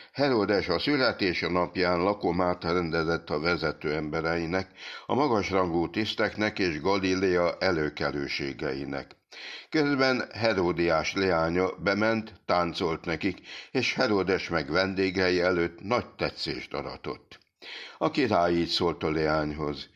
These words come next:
„Kérj tőlem, amit akarsz, megadom neked.” Sőt, meg is esküdött:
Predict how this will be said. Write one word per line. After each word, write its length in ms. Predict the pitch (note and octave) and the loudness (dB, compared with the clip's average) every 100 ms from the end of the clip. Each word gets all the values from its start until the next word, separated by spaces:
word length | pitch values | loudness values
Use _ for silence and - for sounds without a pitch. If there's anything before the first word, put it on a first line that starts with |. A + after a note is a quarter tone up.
| - - - | -20 -20 -2
„Kérj 260 | D#3 G2+ | 2 2
tőlem, 440 | F2 G#2 F#2+ G2 G#2 | 2 2 4 4 4
amit 300 | G#2 G#2 A#2 | 2 2 0
akarsz, 440 | F#2+ F#2 E2+ - | 0 2 0 0
megadom 540 | A2+ D#3+ F2 D2+ D2 C2+ | 0 0 0 -2 -4 -4
neked.” 600 | C#2 - D2 C2+ C#2+ - _ - - - | -8 -6 -8 -10 -12 -20 _ -20 -20 -8
Sőt, 420 | - D3 D3 D3 | 0 2 2 -2
meg 280 | G2 A2 E2+ | -2 -2 0
is 140 | D#2 F2+ | 0 0
esküdött: 640 | E2 - G2+ G#2 G#2 | 0 0 0 2 0